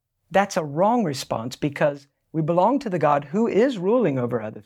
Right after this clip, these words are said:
other thing, everything. And he's allowed us to be requested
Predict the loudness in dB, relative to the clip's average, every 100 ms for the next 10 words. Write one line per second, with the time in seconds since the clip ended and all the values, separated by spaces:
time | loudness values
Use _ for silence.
0 | _ -6 -4 -4 -6 -6 2 4 4 -2
1 | -6 -12 -18 _ -20 _ -20 -20 -4 2
2 | 2 2 -6 0 2 4 2 0 0 2
3 | 2 0 -2 -4 0 2 2 0 2 0
4 | 0 -6 -6